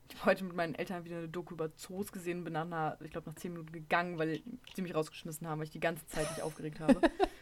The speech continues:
Speaker 1: Ähm, natürlich find ich das nicht gut, aber auf der anderen Seite find ich's halt besser, als wenn er das mit Frauen macht.
Speaker 2: Ja.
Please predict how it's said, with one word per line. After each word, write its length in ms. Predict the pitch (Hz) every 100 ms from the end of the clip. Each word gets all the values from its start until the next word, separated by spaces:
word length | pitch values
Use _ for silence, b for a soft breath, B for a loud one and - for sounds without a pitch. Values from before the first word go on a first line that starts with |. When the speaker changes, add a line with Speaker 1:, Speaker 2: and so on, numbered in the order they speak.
| B B B B B B B B B B -
Speaker 1:
Ähm, 440 | 185 175 175 160 - - - - - - - - - - -
natürlich 280 | 196 254
find 120 | 247 202
ich 40 |
das 140 | 185
nicht 160 | 185 -
gut, 220 | 220 202 -
aber 120 | 175
auf 100 | 170
der 140 | -
anderen 220 | - 220 214
Seite 200 | 196 190
find 200 | 202 190
ich's 100 | -
halt 220 | 160 - - -
besser, 460 | 185 190 - 247 247
als 200 | 202 202
wenn 100 | 202
er 60 | 208
das 100 | 196
mit 100 | 208
Frauen 400 | - 202 196 139
macht. 100 | 196
Speaker 2:
Ja. 520 | 214 220 220 220 -